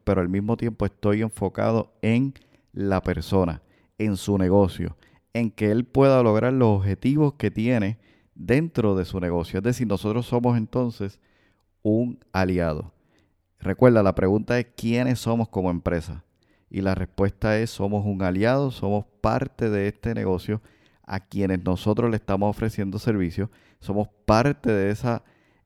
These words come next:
eh, digamos, ese hogar a quienes le estamos ofreciendo el servicio.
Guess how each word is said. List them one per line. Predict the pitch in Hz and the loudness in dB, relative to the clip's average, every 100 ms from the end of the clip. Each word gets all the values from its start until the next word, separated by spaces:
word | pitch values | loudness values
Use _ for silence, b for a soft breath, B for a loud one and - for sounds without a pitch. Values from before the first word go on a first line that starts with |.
| _ | _
eh, | 98 98 95 - | -4 -2 -2 -6
digamos, | 92 95 107 120 - | -6 -2 0 -2 -2
ese | 98 - - 120 | -6 -4 2 4
hogar | 101 113 139 | 4 2 0
a | 120 | -4
quienes | 98 92 92 | -6 -6 -6
le | |
estamos | 90 92 95 113 b b b _ | -8 -6 -4 -4 b b b _
ofreciendo | 104 98 92 85 92 92 | -2 -2 -4 -6 -6 -4
el | 101 | -4
servicio. | - 90 71 67 - | -4 -6 -6 -12 -18